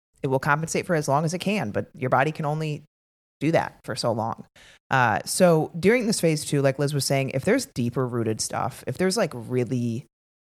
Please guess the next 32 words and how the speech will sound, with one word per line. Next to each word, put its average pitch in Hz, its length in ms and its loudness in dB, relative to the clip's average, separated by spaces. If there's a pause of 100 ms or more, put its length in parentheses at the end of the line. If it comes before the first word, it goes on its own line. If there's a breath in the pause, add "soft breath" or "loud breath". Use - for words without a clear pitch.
(100)
if - 100 -6
there's, 170 240 2 (300)
uh, - 80 -4 (100)
maybe 151 400 2
unforeseen 139 540 -2
disease 123 460 -2
going 131 300 0
on, 123 340 0
whether 120 260 0
it's, 113 200 -4
like, 107 240 -2
an 113 80 -4
autoimmune 120 540 0
condition 135 340 -2
that 117 100 -2
we 123 80 -4
just 127 200 -8
don't 107 200 -2
see, 123 600 0 (340 loud breath)
whether 131 300 4
they're, 120 360 2
uh, 85 380 0
like, 143 260 -2
severe 147 640 2
weight 117 260 0
loss 120 260 0
resistance, 117 840 -2
um, 107 440 -2
this 185 240 2
is 202 100 -2
the 170 100 0
phase 127 460 0